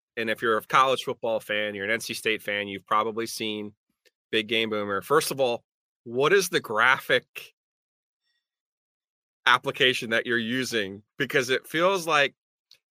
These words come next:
it's not my yellow pad, right? It's not like I can't,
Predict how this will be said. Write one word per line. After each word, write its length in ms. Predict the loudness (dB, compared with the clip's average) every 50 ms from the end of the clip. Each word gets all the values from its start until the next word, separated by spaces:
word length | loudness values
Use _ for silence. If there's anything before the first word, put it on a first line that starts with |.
| _ -4
it's 200 | -4 -4 -2 0
not 260 | 2 2 2 2 0 -2
my 260 | -2 2 4 6 6
yellow 340 | 6 6 6 4 4 4 2
pad, 320 | 0 2 2 2 2 2 0
right? 200 | 0 2 2 0
It's 120 | 0 -2
not 200 | -2 -2 0 0
like 300 | 0 0 0 -2 -6 -6 0
I 120 | 2 2 2
can't, 300 | 2 -2 -4 -4 -4